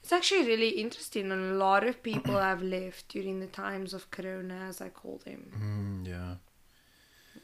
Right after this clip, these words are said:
Speaker 1: Mm, I mean, I was supposed to. Here I am.
Speaker 2: Yeah.
Speaker 1: Signing my second contract during the times of Corona.
Speaker 2: Yeah.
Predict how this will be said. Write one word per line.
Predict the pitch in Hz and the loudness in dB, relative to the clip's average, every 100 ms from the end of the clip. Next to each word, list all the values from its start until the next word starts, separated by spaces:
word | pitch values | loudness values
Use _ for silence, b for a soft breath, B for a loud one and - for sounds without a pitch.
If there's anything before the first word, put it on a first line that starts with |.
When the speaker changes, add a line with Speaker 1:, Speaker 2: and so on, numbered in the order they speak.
| 320 | -14
Speaker 1:
Mm, | 208 339 - | -14 -12 -6
I | |
mean, | 254 285 | -4 -2
I | 220 | -4
was | 285 294 | -4 -6
supposed | 196 185 190 185 - - | -10 -10 -8 -8 -12 -14
to. | 196 208 _ _ | -16 -18 _ _
Here | _ 180 185 | _ -12 -10
I | 202 214 233 | -10 -10 -10
am. | 220 185 190 - | -12 -14 -16 -12
Speaker 2:
Yeah. | 98 98 98 92 87 87 | -8 -4 -4 -4 -4 -6
Speaker 1:
Signing | 87 196 196 196 | -6 -6 -6 -6
my | 196 | -8
second | - 233 - 226 | -6 -8 -8 -10
contract | 196 180 175 175 - | -8 -10 -12 -14 -10
during | 180 175 | -10 -10
the | 175 | -12
times | - 196 196 175 170 160 - B B B B _ - | -8 -6 -4 -6 -10 -14 -20 B B B B _ -12
of | 185 175 - | -12 -10 -12
Corona. | 175 180 170 165 170 175 | -8 -8 -8 -10 -12 -12
Speaker 2:
Yeah. | - 87 90 90 | -10 -10 -10 -10